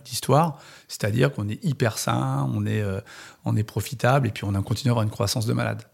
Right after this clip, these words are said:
Voilà, on n'est pas tombé dans le piège. Donc ça, c'est, c'est important de le comprendre parce que du coup, en tant que marketeur, en tant que C M O, bah, ça joue, euh, beaucoup. Alors, y-,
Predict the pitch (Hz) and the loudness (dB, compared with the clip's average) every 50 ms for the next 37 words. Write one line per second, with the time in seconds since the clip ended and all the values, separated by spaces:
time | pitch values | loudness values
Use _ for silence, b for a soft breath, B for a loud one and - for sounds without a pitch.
0 | _ _ _ - 107 101 - - 104 104 107 - - 123 - - 113 113 120 113 | _ _ _ -8 -6 -6 -6 -6 -6 -8 -4 -2 -2 -2 -2 -2 -4 -4 -2 -2
1 | 107 104 104 - 98 92 - 107 - - 196 165 - - - - - - 147 139 | -4 -6 -6 -10 -12 -10 -6 -2 8 8 8 8 8 4 2 2 2 2 2 2
2 | 131 - 147 139 196 190 160 135 135 - 139 - - 170 180 196 190 - 123 - | 4 2 2 4 4 6 6 4 4 4 2 2 4 2 2 2 2 0 -2 -2
3 | 135 120 123 139 - - 175 151 127 117 127 120 113 - 127 139 - - - 117 | -2 -2 -2 -4 -4 -2 0 0 0 0 -2 -4 -2 -2 -2 -2 -2 -2 -4 -2
4 | - 151 160 190 - - - - - - _ - 143 123 110 - 139 127 127 139 | 0 0 0 0 -2 -6 -16 -20 -20 -20 _ -2 0 0 0 4 4 4 6 6
5 | 160 190 185 B B B B B B B B B B B B B B B - 113 | 6 4 2 B B B B B B B B B B B B B B B 0 2
6 | 113 113 113 107 110 107 110 113 - - 120 113 107 113 135 147 160 160 147 123 | 4 4 4 2 2 0 0 0 2 4 4 4 6 6 4 6 6 6 6 6
7 | 101 104 110 110 127 123 - - 117 - B B B B B B B B B B | 4 4 2 2 0 -2 -2 -4 -8 -8 B B B B B B B B B B
8 | B B B B B B B B _ _ - 135 143 131 123 120 123 131 | B B B B B B B B _ _ 10 12 12 12 12 10 6 2